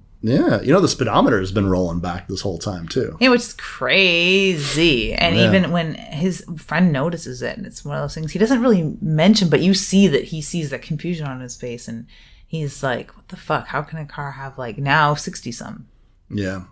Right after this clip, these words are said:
Speaker 2: A thousand or sixty, yeah, sixty some thousand miles on it instead of ninety some.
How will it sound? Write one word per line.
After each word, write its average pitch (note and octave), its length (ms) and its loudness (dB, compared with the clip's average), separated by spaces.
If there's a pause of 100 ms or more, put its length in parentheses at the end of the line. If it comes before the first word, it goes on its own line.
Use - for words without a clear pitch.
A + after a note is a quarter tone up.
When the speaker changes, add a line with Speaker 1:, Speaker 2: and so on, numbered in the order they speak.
(640)
Speaker 2:
A - 100 -12
thousand - 640 -14
or D3 80 -10
sixty, - 580 -14
yeah, F#3 140 -6
sixty C#3+ 280 -14
some C3 200 -12
thousand A#2+ 340 -8
miles A#2+ 300 -8
on A#2 160 -12
it - 40 -14
instead A#2+ 300 -14
of A#2 80 -18
ninety A#2+ 320 -10
some. - 260 -18